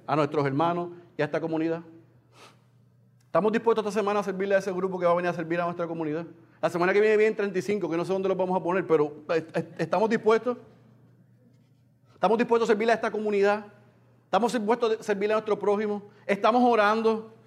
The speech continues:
Cuando se escribe una petición de ayuda, de auxilio en el WhatsApp o cuando se acercan, hay gente que me dice, "¿En qué puedo servir? Cuenten conmigo." O, "Ay, otra cosa más.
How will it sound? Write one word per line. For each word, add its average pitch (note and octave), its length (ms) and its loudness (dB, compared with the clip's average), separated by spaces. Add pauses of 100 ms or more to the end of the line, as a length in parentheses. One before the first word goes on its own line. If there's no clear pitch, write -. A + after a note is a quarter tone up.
(140)
Cuando G3+ 200 4
se A3+ 80 4
escribe B3+ 340 4
una B3 200 4
petición A#3+ 680 2 (120)
de G3+ 120 4
ayuda, A3+ 360 6
de A3+ 60 6
auxilio A#3+ 540 4
en A3 100 4
el A3 80 4
WhatsApp G#3+ 420 4
o A3 80 4
cuando G#3 160 2
se G3 60 2
acercan, A3 400 2 (140)
hay A3+ 180 4
gente A#3+ 200 2
que A#3 60 2
me A#3+ 60 2
dice, A#3+ 180 4
"¿En G3+ 260 0
qué A#3+ 160 4
puedo A#3+ 380 4
servir? A3+ 600 0
Cuenten A#3+ 480 4
conmigo." A#3+ 440 4
O, A#3+ 540 2
"Ay, G#3 320 0
otra F3+ 400 -2
cosa D#3+ 380 -6
más. C#3 500 -14